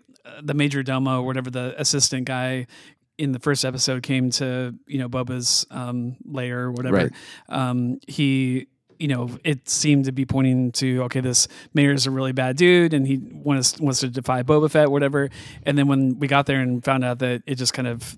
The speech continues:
Speaker 1: that strand just kind of fizzled out into nothing, I was like, "Hmm, okay." Like, I mean, are we ever gonna, you know, see this character again? But, but I think you, uh, you might be right. Um, I, I certainly think s-, something needs to change. I think it's already changing in his character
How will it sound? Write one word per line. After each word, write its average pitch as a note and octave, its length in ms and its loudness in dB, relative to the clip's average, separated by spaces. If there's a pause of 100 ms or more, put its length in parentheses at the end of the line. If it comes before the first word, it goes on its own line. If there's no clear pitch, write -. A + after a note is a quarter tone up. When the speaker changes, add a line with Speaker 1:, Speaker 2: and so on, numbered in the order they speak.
Speaker 1:
that B2+ 300 0 (220)
strand C3+ 400 0
just A#2+ 140 -4
kind A#2+ 120 -6
of A2+ 80 -8
fizzled B2 260 -4
out A#2 140 -4
into A#2 200 -6
nothing, B2 360 -4
I A#2 40 -6
was A2+ 120 -6
like, A#2+ 240 -8 (720)
"Hmm, B2 200 -2 (180)
okay." D3 380 0
Like, C3 280 -4
I C3+ 120 -4
mean, B2+ 320 -2
are - 120 -12
we C3 120 -2
ever B2+ 160 -6
gonna, A#2+ 360 -8 (140)
you C3 160 -2
know, A#2 60 -6
see B2+ 160 -4
this A#2 100 -6
character A#2+ 300 -8
again? B2+ 160 0
But, B2+ 160 0
but D3+ 200 2
I D3+ 100 0
think F3+ 180 0
you, C3+ 180 0
uh, D#3 60 2
you D#3 160 0
might D#3+ 120 2
be C3 80 -4
right. C3 360 0 (400)
Um, B2+ 500 0 (260)
I, E3+ 200 4
I E3 60 4
certainly A3 280 6
think D#3 220 2
s-, - 80 0 (100)
something D#3+ 300 4
needs C#3+ 200 4
to B2+ 80 -6
change. C#3 460 4
I E3+ 120 6
think A#3+ 160 6
it's D#3+ 120 6
already D3 340 6
changing C3 440 2
in B2+ 100 0
his B2+ 160 -2
character C3 560 -2